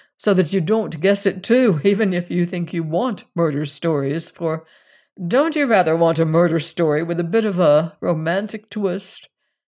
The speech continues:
and not a story about real foul murder? Well,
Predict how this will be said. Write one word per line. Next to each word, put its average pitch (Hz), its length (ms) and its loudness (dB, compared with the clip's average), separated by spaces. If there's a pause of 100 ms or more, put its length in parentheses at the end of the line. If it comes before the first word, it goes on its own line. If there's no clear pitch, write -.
and 156 180 -6
not 185 400 0 (120)
a 175 100 0
story 147 520 -2
about 156 360 0
real 185 600 4
foul 175 640 2
murder? 160 600 0
Well, 214 600 -4